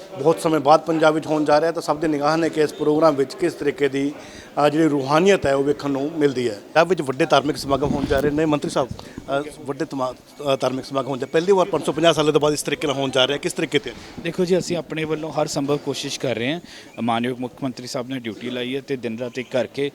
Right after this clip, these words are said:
Speaker 2: ਅ, ਤੇ ਗੁਰੂ ਸਾਹਿਬ ਦੇ ਚਰਨਾਂ 'ਚ ਇਹ ਅਰਦਾਸ ਹੈ ਕਿ, ਅ, ਅ, ਜਿਹੜਾ ਹੈ, ਬਹੁਤ ਸ਼ਰਧਾ ਨਾਲ ਅਸੀਂ ਸਮਾਗਮ ਜਿਹੜੇ ਆ ਕਰ-,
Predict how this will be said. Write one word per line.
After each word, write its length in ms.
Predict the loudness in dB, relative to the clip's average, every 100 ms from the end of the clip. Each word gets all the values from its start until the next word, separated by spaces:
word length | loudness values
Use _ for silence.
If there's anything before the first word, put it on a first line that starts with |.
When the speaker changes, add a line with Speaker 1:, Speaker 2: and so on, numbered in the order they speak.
| -10 -20 -18
Speaker 2:
ਅ, 300 | -6 -4 -4
ਤੇ 140 | -6
ਗੁਰੂ 200 | -8 -6
ਸਾਹਿਬ 240 | -6 -6
ਦੇ 80 | -6
ਚਰਨਾਂ 340 | -6 -6 -4 -6
'ਚ 100 | -4
ਇਹ 140 | -4
ਅਰਦਾਸ 340 | -4 -6 -6
ਹੈ 60 | -8
ਕਿ, 280 | -6 -6 -6
ਅ, 680 | -12 -20 -20 -12 -4 -2 -2 -6 -14 -8
ਅ, 160 | -6 -8 -12 -20 -20 -20 -16
ਜਿਹੜਾ 300 | -4 0 0
ਹੈ, 200 | 0 -4 -6 -12 -18 -12
ਬਹੁਤ 300 | -2 0 0
ਸ਼ਰਧਾ 360 | -4 -4 -4
ਨਾਲ 180 | -4 -6
ਅਸੀਂ 180 | -8 -10
ਸਮਾਗਮ 380 | -8 -6 -6 -10
ਜਿਹੜੇ 240 | -10 -10
ਆ 20 |
ਕਰ-, 180 | -10 -12